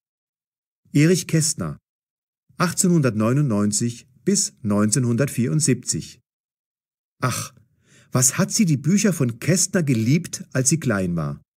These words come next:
Lottes Mutter musste ihr immer wieder aus Das doppelte Lottchen vorlesen.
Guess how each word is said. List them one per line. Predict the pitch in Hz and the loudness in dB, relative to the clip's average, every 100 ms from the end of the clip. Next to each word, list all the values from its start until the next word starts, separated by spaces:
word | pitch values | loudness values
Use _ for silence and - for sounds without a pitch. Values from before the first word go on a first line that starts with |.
| _ _ _ _ _ _ _ _ _ _ _ | _ _ _ _ _ _ _ _ _ _ _
Lottes | - 196 220 147 | 0 2 0 2
Mutter | 170 202 180 | 2 2 2
musste | 175 - 196 | 0 0 0
ihr | 151 147 | 0 0
immer | 240 233 220 139 | 2 2 2 2
wieder | 170 196 196 | 2 0 0
aus | 123 156 - _ _ - | -2 -2 -2 _ _ -4
Das | 123 - | -4 -2
doppelte | 156 151 180 131 | 0 0 2 2
Lottchen | 104 143 170 - 85 107 | 2 2 0 -4 -4 -6
vorlesen. | - - 95 85 82 76 80 69 | -10 -4 -2 -2 -2 -4 -6 -8